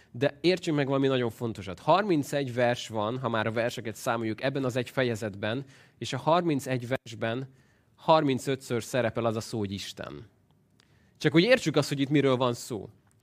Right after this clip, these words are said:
Miről van szó? Arról van szó, hogy itt nem a teremtésnek a hogyanját akarja elmondani, hogy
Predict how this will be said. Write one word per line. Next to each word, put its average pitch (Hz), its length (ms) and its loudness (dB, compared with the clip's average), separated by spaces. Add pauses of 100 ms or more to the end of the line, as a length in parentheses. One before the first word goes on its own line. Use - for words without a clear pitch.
(160)
Miről 170 300 4
van 143 160 4
szó? 156 320 -4
Arról 175 340 4
van 160 160 0
szó, 131 460 -4 (420)
hogy 131 200 0
itt 135 120 2
nem 170 200 4
a 156 80 6
teremtésnek 139 720 0
a 127 40 -4
hogyanját 107 960 0
akarja 117 420 0
elmondani, 110 420 -2
hogy 104 160 -6